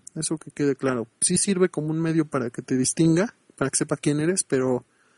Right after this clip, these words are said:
pues no, no es este, no es obligatorio. Bueno, parece que ya nos estamos acercando a las once, ya viene la hora que,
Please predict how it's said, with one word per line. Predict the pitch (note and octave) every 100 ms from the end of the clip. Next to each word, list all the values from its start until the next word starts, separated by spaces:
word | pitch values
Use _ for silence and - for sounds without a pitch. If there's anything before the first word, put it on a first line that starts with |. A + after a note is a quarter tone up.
| _ _ _ _ _ _ _ _
pues | C#3+ C3+
no, | D3+ D#3+ -
no | D3+ D3+
es | D#3 D#3
este, | D3 - - A#2+ A#2 - _ _ _ _ _ -
no | D3
es | D3
obligatorio. | E3 C3+ B2 A#2+ B2+ A2+ - - - _ _ _ _ _ _ _ _ _ _ _ _ _ _ _ _
Bueno, | A#3 F3 F3+ F#3
parece | - D3 E3 -
que | - D3+
ya | F#3
nos | F#3+
estamos | G3+ F#3+
acercando | F#3 D#3+ F#3 F#3+
a | E3
las | E3
once, | G3+ G#3 G3+
ya | F#3
viene | F3 F3 D#3
la | C#3+
hora | D3 D3 C#3
que, | - B2+